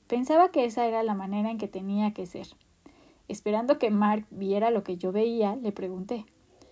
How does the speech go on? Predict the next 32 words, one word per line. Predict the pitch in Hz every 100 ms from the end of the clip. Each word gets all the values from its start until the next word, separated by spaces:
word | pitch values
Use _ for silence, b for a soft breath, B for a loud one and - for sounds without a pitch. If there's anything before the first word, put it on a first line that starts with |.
| b b b _
"Mark, | 269 294 302 - - _
hace | 330 339 415
un |
momento, | 381 214 196 180 - - - _
¿qué | - 330
oyó | 339 294
decir | 247 220 220
a | 196
Mary | 196 196 240
cuando | 226 202 202
le | 196
pregunté | 196 190 196 202 247 277
qué | 233 233
era | 247 302
lo | 269
que | 214
le | 196 190
había | 196 208 247
hecho | 226 214 233
sentirse | 202 185 220 240 -
amada | 202 196 220 285 320
cuando | 226 202
eran | 190 196 196
novios?" | 196 - - - _ _ _ b b b b b _ _ _ _ _ _
Respondió, | 208 196 - 190 185 196 - _ -
"Ayudarla | 196 196 214 269 311 339
y | 254
hacer | 214 214
las | 220 214
cosas | - 277 311 320
con | 226 196
ella." | 202 -